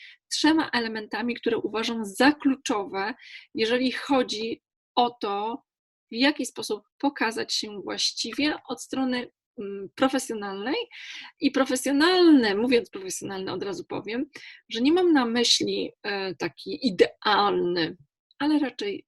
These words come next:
zawodowy, profesjonalny, pokazują-, pokazujący nas od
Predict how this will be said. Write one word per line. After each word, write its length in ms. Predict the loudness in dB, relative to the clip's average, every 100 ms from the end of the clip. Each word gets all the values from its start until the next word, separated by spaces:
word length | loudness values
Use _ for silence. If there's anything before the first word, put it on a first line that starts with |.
| _
zawodowy, 960 | -10 -8 -8 -8 -8 -6 -6 -6 -6 -8 -10 -20 -20
profesjonalny, 800 | -10 -6 -4 -4 -2 0 2 2
pokazują-, 720 | 0 -6 -8 -6 -6 -6 -6
pokazujący 560 | -8 -6 -4 -6 -6 -8
nas 280 | -10 -10 -14 _ _ _ _
od 260 | -2 -2 -4